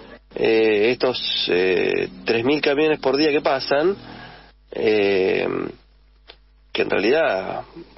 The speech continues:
eh, uno piensa, eh, proyecto de país, ¿no? ¿Y por qué me está hablando de Chile? Solamente con Chi-, no, no, estamos hablando de la Ruta siete. La Ruta siete que une Buenos Aires con, con Valparaíso, ¿no?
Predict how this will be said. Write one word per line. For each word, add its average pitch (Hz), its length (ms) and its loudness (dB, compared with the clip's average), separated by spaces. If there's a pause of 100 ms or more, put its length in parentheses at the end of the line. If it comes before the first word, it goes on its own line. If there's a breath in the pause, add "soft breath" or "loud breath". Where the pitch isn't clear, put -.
(120)
eh, - 200 -2
uno 107 280 0
piensa, 110 640 0 (680 loud breath)
eh, 98 480 0 (400)
proyecto 135 440 0
de 123 100 2
país, 120 500 0
¿no? 131 180 2
¿Y 127 80 2
por 107 120 0
qué 123 40 2
me 127 80 2
está 123 140 0
hablando 127 260 2
de 107 140 0
Chile? 107 400 0
Solamente 131 480 0
con 120 140 0
Chi-, - 120 -6 (200 loud breath)
no, 151 60 2
no, 160 240 0
estamos - 260 -2
hablando 151 200 2
de 123 60 2
la 110 80 0
Ruta 110 200 0
siete. 95 440 -4 (400 loud breath)
La 101 80 0
Ruta 101 200 -2
siete 160 320 0
que 110 100 -2
une 123 360 2 (440 loud breath)
Buenos 113 400 0
Aires 180 560 0
con, 104 600 -2 (380 loud breath)
con 117 180 0
Valparaíso, 110 800 0
¿no? 170 240 0